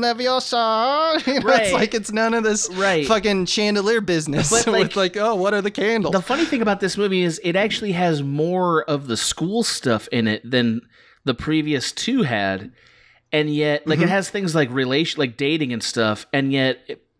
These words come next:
Speaker 2: because of the subject matter and the way it's treated, we ki-, it kinda just washes past you. You know, like, uh,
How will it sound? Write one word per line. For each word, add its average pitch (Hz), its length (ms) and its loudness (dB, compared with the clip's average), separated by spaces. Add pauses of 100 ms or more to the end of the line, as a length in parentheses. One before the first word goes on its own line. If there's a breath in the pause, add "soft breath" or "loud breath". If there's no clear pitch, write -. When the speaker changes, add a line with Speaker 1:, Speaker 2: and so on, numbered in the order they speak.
(200)
Speaker 2:
because 175 420 0
of 160 140 -2
the 135 80 -2
subject 165 500 0
matter 135 300 0
and 131 240 -2
the 135 60 0
way 139 140 2
it's 120 140 -4
treated, 135 640 0 (480 loud breath)
we 160 80 4
ki-, 208 280 0
it 170 120 -2
kinda 285 220 0
just 240 160 0
washes 120 460 2
past 110 420 0
you. 254 240 -6 (1000)
You 151 80 -4
know, 180 120 0
like, 143 260 0
uh, 135 200 0